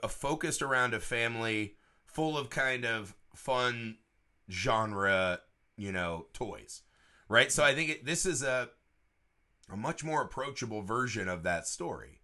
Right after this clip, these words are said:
right? Whereas Annihilation, you're just like, "What the fuck?"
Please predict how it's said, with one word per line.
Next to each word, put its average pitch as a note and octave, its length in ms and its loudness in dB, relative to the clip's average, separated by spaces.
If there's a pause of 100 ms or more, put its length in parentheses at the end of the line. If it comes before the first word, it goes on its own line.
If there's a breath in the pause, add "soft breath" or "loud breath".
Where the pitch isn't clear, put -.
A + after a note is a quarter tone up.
(360 soft breath)
right? C#3 240 8
Whereas C#3 180 0
Annihilation, C#3+ 720 2
you're G#2 100 -2
just A2+ 160 -4
like, E2+ 240 -6 (600)
"What - 260 -10
the - 80 -14 (100)
fuck?" - 460 -6